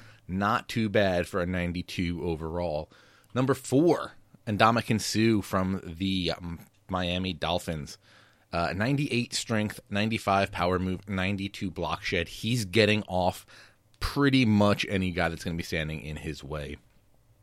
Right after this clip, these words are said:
Uh, number three, Fletcher Cox, eighty-six strength, ninety-seven power move, ninety block shed,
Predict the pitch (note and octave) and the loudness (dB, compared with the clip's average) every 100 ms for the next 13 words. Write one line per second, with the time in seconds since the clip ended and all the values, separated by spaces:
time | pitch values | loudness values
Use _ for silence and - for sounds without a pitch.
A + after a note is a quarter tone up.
0 | _ _ _ - _ _ _ _ _ - | _ _ _ -20 _ _ _ _ _ -8
1 | F2 D#2+ G#2 F#2 - F#2+ A#2 F#2+ - - | -4 -2 -2 -4 -6 -2 0 0 -2 -4
2 | A2 F2 - - G2 - - A#2+ G#2 - | -2 -4 -2 2 2 0 -4 -2 -2 -2
3 | G2+ - - G#2 G2+ - F#2+ G2+ F#2 - | -4 -4 -4 -2 -2 -2 -2 0 -2 -2
4 | G2 F#2 E2 F2+ F2+ F2 E2+ D2 E2+ F2+ | -2 -2 -2 0 0 0 -4 -6 -4 -4
5 | F2+ E2 - E2+ D#2 - - D2 C#2+ | -4 -6 -6 -4 -2 -4 -4 -6 -6